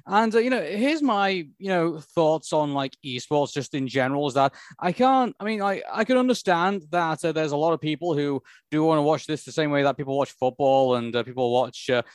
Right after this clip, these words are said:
you know, other, like, you know, real sports games and things like that. But, uh, in regards to the whole idea of me as a gamer, kinda, like, sitting down and watching other people play games, it's, uh, I mean, like, um, unless it's like, you know, we're in a, in a,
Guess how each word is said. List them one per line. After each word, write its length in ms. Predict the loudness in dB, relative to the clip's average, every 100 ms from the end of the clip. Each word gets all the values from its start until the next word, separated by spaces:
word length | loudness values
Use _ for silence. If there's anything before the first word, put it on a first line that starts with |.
| _ -2
you 80 |
know, 80 | -2
other, 400 | 0 0 0 0 -2
like, 360 | -2 -2 -4
you 40 | -6
know, 140 | -6
real 420 | -6 -2 0 0
sports 420 | -4 -2 -2 -2 -2
games 240 | -4 -4
and 60 | -6
things 180 | -2
like 160 | -2 0
that. 180 | 0 0
But, 260 | -4 -2 -2
uh, 100 | -2 -4 -20 -8
in 120 | -4
regards 520 | -2 2 4 4 -2 -4
to 520 | 2 4 4 2 -2
the 500 | -4 -4 -4 -4 -4 -6
whole 600 | 0 2 4 4 2 0
idea 440 | -2 -2 -2 -2 -2
of 80 |
me 420 | -2 -2 0 0 -2
as 240 | -4 -6
a 80 | -4
gamer, 340 | -2 -2 -2
kinda, 180 | -4 -4
like, 120 | -4
sitting 220 | -4 -4
down 200 | -2 -2
and 80 | -2
watching 280 | -4 -6 -8
other 140 | -8
people 200 | -6 -10
play 200 | -4 -4
games, 380 | -4 -6 -8 -10 -16 -20 _ -4
it's, 340 | -4 -4 0
uh, 460 | 2 4 4 0 -4 -10 -8
I 160 | -6
mean, 100 | -2
like, 280 | -4 -6 -4
um, 260 | -4 -4 -12 -14
unless 300 | -6 -2 -2 -2
it's 60 |
like, 180 | -4 -2
you 60 | -4
know, 140 | -2
we're 180 | -2 -2
in 80 | -2
a, 60 |
in 160 | -4 -4
a, 140 | -6